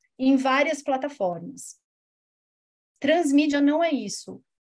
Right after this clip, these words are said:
Transmídia é uma história segmentada, então você publica diferentes perspectivas da sua história em diferentes plataformas. Então,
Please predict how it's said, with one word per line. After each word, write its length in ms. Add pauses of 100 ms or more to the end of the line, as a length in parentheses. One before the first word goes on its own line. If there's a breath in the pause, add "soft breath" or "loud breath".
(120)
Transmídia 1080 (160)
é 140
uma 160
história 520
segmentada, 1120
então 220
você 260
publica 840 (920)
diferentes 920
perspectivas 1700 (160)
da 140
sua 240
história 680
em 140
diferentes 880
plataformas. 800
Então, 320